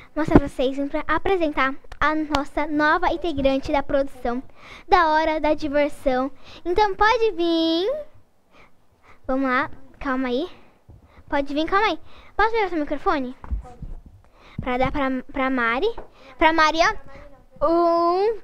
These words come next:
dois, três. Vou trazer aqui pra vocês a nossa nova repórter da Hora da Diversão. Que é, quem será? Hum,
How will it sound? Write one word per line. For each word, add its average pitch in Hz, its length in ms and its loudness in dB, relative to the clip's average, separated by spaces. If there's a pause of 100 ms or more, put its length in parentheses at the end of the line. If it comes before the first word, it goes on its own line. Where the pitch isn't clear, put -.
dois, 262 340 0
três. 269 220 0
Vou 285 140 0
trazer 339 300 -2
aqui 294 180 -8
pra 262 160 -8
vocês 247 640 -6 (800)
a 311 160 4
nossa 302 300 0
nova 294 340 2
repórter 269 720 -2 (100)
da 269 140 2
Hora 262 160 0
da 247 100 -2
Diversão. 254 600 -4 (1000)
Que - 120 2
é, 403 320 2 (100)
quem 359 180 -2
será? 254 360 -2 (520)
Hum, 453 400 -4